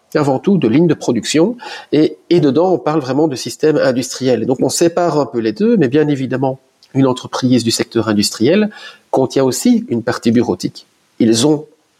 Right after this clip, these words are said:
euh, un serveur, euh, en ligne pour présenter leurs produits. Ils ont une équipe commerciale qui travaille avec des outils de bureautique, une autre équipe de comptabilité qui fait la même chose. Ils sont contrôlés de la même manière que toutes les autres entreprises au niveau financier, donc ils utilisent vraiment les mêmes outils.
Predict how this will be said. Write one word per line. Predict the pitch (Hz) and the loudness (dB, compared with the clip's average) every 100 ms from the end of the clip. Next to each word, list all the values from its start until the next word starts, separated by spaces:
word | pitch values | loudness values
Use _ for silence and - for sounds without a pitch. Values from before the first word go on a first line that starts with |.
| _ | _
euh, | 92 101 - | -2 -2 -2
un | 110 | -4
serveur, | - 120 110 120 113 - - | -2 0 2 0 0 -6 -14
euh, | 98 104 | -10 -2
en | 113 | 0
ligne | 120 127 117 | 2 2 0
pour | 113 | -2
présenter | - 131 107 104 | -2 -2 0 0
leurs | 110 110 | -2 0
produits. | 170 175 240 - - - | 0 2 2 -2 -4 0
Ils | 127 123 | 2 2
ont | 143 | 2
une | 127 | 0
équipe | - - | -4 -4
commerciale | 120 101 - 127 110 | -2 -2 -2 -2 0
qui | 107 | -2
travaille | - 113 107 | -4 -2 -2
avec | 98 | -2
des | 101 123 | -2 -2
outils | - 117 | -2 -2
de | |
bureautique, | 104 113 123 190 | 0 0 0 0
une | 131 123 | 2 0
autre | 123 | 0
équipe | 131 | 0
de | 113 | 0
comptabilité | 123 131 131 120 117 113 127 | 0 0 0 0 0 0 0
qui | 117 | 0
fait | 110 107 | 0 -2
la | 98 | -2
même | 98 | -4
chose. | - 175 180 180 - - - - | 0 2 2 0 -8 -10 -12 -8
Ils | - | -4
sont | - 113 | -2 -2
contrôlés | - 131 - 139 | -2 0 0 0
de | 123 | 2
la | |
même | 113 117 | 0 0
manière | 117 123 117 | 0 -2 -2
que | 110 | -4
toutes | 120 | -2
les | 123 | 0
autres | 117 - | 0 -2
entreprises | 120 113 - 131 | -6 -6 -2 0
au | 117 | 2
niveau | 113 113 113 | 0 0 -2
financier, | 117 110 104 - 120 | 0 0 0 0 0
donc | 113 98 | 0 -2
ils | 107 104 | 0 0
utilisent | 107 190 196 120 | 2 4 4 2
vraiment | 127 117 | 0 0
les | 117 | 0
mêmes | 98 92 | -2 -6
outils. | 107 - | -4 0